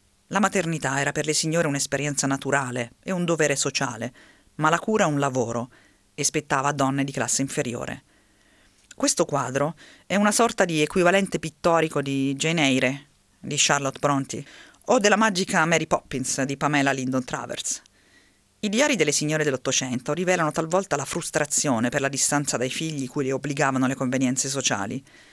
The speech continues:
e il disagio sottile per la presenza ingombrante delle altre sostitutive figure femminili intorno ai loro bambini. I diari delle bambinaie, invece, frustrazioni contrarie.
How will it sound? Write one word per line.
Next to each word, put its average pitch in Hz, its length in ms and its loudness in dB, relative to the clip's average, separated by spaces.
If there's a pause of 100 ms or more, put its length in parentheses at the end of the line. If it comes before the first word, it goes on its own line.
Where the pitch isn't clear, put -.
(320)
e 196 160 0
il 185 100 -2
disagio 196 460 2
sottile 123 680 -4 (380)
per 147 140 -2
la 156 80 4
presenza 160 400 0
ingombrante 147 580 0
delle 135 160 0
altre 151 320 -2
sostitutive 143 640 -4
figure 139 300 -6
femminili 139 560 -2
intorno 131 300 -2
ai 131 60 -2
loro 131 140 -2
bambini. 120 580 -4 (1000)
I 156 80 -8
diari 170 260 2
delle 143 220 0
bambinaie, 143 500 0
invece, 143 480 -2 (240)
frustrazioni 151 640 -2
contrarie. 127 680 -4